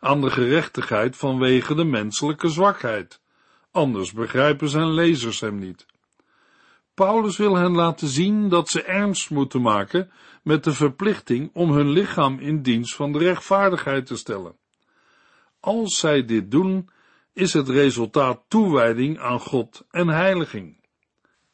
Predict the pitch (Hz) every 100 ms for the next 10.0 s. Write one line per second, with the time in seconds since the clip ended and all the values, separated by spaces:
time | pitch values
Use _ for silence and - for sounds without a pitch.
0 | _ _ _ _ _ _ _ _ 131 143
1 | 151 147 131 123 - 151 196 196 147 -
2 | 98 110 - _ 180 214 190 135 - 107
3 | 98 143 - - _ _ 175 165 127 127
4 | - 147 147 131 127 135 156 156 135 127
5 | 120 120 113 - - 135 135 113 110 113
6 | 120 - 143 120 107 120 - _ - 233
7 | 214 196 156 - 131 113 101 90 90 80
8 | _ _ _ _ _ _ _ _ - 104
9 | 104 151 131 110 98 85 127 - - -